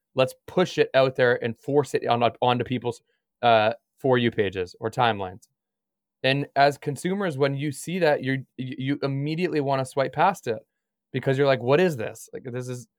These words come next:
I'm here to watch things that actually provide me value, not to get sold to." If I wanted to get sold to, I'd go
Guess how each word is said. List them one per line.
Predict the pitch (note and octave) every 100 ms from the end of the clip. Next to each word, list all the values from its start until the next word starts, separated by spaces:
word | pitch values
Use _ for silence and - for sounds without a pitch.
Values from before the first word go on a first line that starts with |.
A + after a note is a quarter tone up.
| _ _ _ _
I'm | C3 D#3
here | - F3
to | D3
watch | C3 C#3+ -
things | D3 C3
that | B2+
actually | B2+ B2 C3
provide | - A#2+ B2+ A#2+
me |
value, | A#2 C3+ D3 G#2+
not | A#2+ A#2
to |
get | A#2+ A2+
sold | - B2 C3 D3
to." | - G2 B2 - _
If | B2 B2
I |
wanted | B2 C#3+ C3+
to |
get | B2+ -
sold | C#3+ D3
to, | B2
I'd | A2
go | A2+ A2